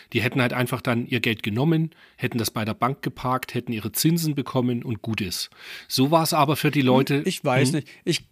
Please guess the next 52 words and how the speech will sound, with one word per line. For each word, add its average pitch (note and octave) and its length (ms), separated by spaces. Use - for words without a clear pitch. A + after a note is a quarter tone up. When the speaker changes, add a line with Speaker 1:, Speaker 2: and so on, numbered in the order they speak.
Speaker 2:
glaub, E3 340
das G3+ 140
hat F#3 180
schon, F3 420
schon E3 260
ein E3 60
bisschen, D#3 500
also D3 240
da, D3 200
da, D3 80
bei D3 120
sowas, D#3+ 400
das C3+ 160
ist D3 140
natürlich C#3+ 260
ein C#3 80
bisschen C3 460
ein D#3 80
Exkurs F#3+ 500
thematisch, E3+ 360
aber D3 100
dafür C3+ 120
sind B2+ 180
wir, A#2 80
wir C3+ 100
beide B2 200
ja A#2 40
bekannt. C#3 380
Das C#3 160
hat D#3 160
schon F3+ 160
auch E3 220
ein D#3+ 140
bisschen D#3 380
was C#3+ 200
von, D3 360
von C#3 240
Glücksspiel, B2 540
weißt C3+ 220
du? F3 40
Das B2+ 80
ist D3 100
aufregend, B2 640
weil B2 160
das B2+ 140
kann D3+ 200
natürlich D#3+ 360
explodieren, C#3+ 760
das A#2+ 120
ist - 60
dann C3+ 140
der, B2 240